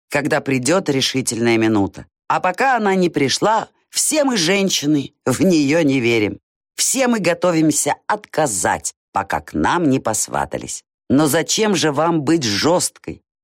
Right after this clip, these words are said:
Вы мне позвольте ходатайствовать перед вами за моего,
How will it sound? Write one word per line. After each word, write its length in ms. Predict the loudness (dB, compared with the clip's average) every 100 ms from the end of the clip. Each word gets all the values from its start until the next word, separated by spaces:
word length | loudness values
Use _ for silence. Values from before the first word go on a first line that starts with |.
| _
Вы 220 | -2 2
мне 240 | 4 2 2
позвольте 640 | 0 -2 0 0 0 -4
ходатайствовать 1080 | -4 -4 0 0 0 -2 -4 -6 -4 -4 -4
перед 280 | -4 -4 -2
вами 380 | -2 0 0 -2 _ _
за 240 | -4 -2 0
моего, 560 | 2 2 2 2 0